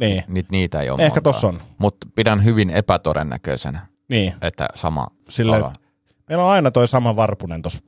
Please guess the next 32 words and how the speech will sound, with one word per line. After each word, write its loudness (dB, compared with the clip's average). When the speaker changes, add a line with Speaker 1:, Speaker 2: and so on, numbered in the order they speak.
Speaker 2:
Joo. -2
Speaker 1:
niinku, -6
tota -2
Speaker 2:
Aina 2
kun -6
mä 0
la-, 0
laitan -2
tähän -2
ruokaa, 0
niin -6
aina -4
tää 0
Speaker 1:
Niin. 0
Speaker 2:
sama -2
varpunen -4
tulee -2
Speaker 1:
Joo, 2
Speaker 2:
tähän. -14
Speaker 1:
tää 0
on 2
neljäkymmentä 2
vuotta 0
käynyt -6
Speaker 2:
Joo, -2
Speaker 1:
tässä. 2
Speaker 2:
näitä -
y-, -4
yleensä 0
neljä 0
samaa -4
varpusta -6